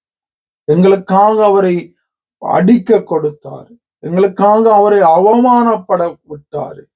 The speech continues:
எங்களுக்காக அவரை இரத்தம் சந்த வைத்தார். இப்படியாக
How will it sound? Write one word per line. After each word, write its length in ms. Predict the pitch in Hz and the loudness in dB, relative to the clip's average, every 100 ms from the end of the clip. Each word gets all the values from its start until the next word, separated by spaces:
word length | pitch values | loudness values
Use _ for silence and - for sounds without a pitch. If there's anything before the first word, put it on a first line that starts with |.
| _ _ _ _ | _ _ _ _
எங்களுக்காக 760 | 160 190 202 185 202 220 226 220 | -2 2 0 0 0 2 2 2
அவரை 320 | 202 214 208 | 2 2 0
இரத்தம் 720 | 180 185 190 - _ 254 233 | 0 -2 -2 -6 _ 0 0
சந்த 420 | - 190 185 175 | -2 -6 -4 -4
வைத்தார். 600 | 160 170 147 135 135 196 226 _ _ _ _ _ _ _ _ - | -2 -2 -4 -12 -12 -14 -20 _ _ _ _ _ _ _ _ -4
இப்படியாக 800 | 147 151 165 190 202 220 220 | -2 0 2 0 2 0 0